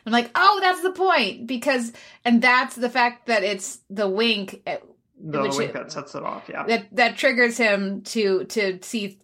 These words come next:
Speaker 1: you know, to, like, get over his wishful thinking, because it's an exact parallel of the, uh, the shapeshifter. Um, and, and I was like, "Oh yeah, okay, never mind. I forgot about that part too."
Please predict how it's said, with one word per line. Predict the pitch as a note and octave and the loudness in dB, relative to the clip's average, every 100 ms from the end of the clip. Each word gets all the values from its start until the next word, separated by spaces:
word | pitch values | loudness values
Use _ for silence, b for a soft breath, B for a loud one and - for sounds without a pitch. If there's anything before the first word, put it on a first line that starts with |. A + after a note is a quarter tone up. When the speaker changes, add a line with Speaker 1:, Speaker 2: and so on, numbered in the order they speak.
| _ - | _ -6
Speaker 1:
you | A3 | -4
know, | F#3+ F3 | -2 0
to, | A#3 | 2
like, | A3+ A3+ | 2 2
get | B3 B3 | 2 2
over | A#3+ G#3 A3+ | 2 4 2
his | A3 G#3 F#3 | 2 0 -2
wishful | G#3+ G3+ G3 | -4 -4 -4
thinking, | A#3 A3+ F#3+ F3 D#3+ - _ _ _ _ _ _ - | -2 0 0 -4 -10 -18 _ _ _ _ _ _ -10
because | G#3+ G#3+ A#3 A3 G3+ | -6 -2 2 2 2
it's | G#3 F3 - | -2 -4 -4
an | G#3+ G#3 | -4 -2
exact | F#3+ F#3+ F#3 F#3 | -2 -2 -2 -4
parallel | G3+ F#3 F3 E3 D#3+ | -2 -2 0 -2 -4
of | - F3 D#3+ | -4 -4 -6
the, | F3 E3 | -12 -8
uh, | D3+ B2 - B B | -6 -8 -12 B B
the | G3+ | -6
shapeshifter. | - G#3+ F#3 F#3 - D#3 D3 D3+ B B B B | -2 -4 -4 -8 -8 -8 -8 -10 B B B B
Um, | F#3+ D#3+ C#3+ C#3 A#3 _ _ - - | -4 -2 -4 -8 -16 _ _ -18 -8
and, | D#3 F#3 G3 G3 | -4 -2 -4 -4
and | G#3 | -2
I | A3 | 0
was | G3 | 0
like, | A3+ | 2
"Oh | C#4+ E4+ D#4+ | 6 8 8
yeah, | C#4+ | 6
okay, | B3+ B3 G3+ | 4 2 2
never | A3+ A#3 | 0 0
mind. | A3 F#3+ F#3+ | 0 0 0
I | |
forgot | G#3 G#3+ | 0 0
about | G#3 G#3 | 0 0
that | A3 | 0
part | A3 G#3+ | -2 -4
too." | - B3+ A3+ G#3+ | 0 2 4 2